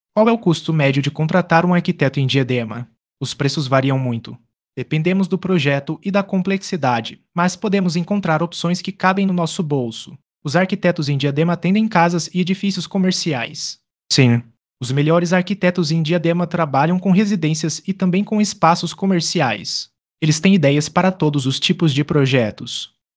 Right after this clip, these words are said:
Quanto tempo leva para finalizar um projeto com um arquiteto? O tempo pode variar. Dependemos do projeto,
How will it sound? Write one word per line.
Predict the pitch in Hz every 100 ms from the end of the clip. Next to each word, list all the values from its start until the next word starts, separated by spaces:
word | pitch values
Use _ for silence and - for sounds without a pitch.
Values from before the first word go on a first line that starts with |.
| -
Quanto | 185 196
tempo | - 156 151
leva | 135 156 175
para | 165
finalizar | 156 165 170 170 165 196
um |
projeto | 202 185 139 160 175
com | 202
um | 208
arquiteto? | 180 151 156 175 185 165 _ _ _
O |
tempo | 226 170 131
pode | - 143
variar. | 131 127 143 120 110 _ _ _ -
Dependemos | 131 147 147 175 160
do | 160
projeto, | 170 156 131 113 -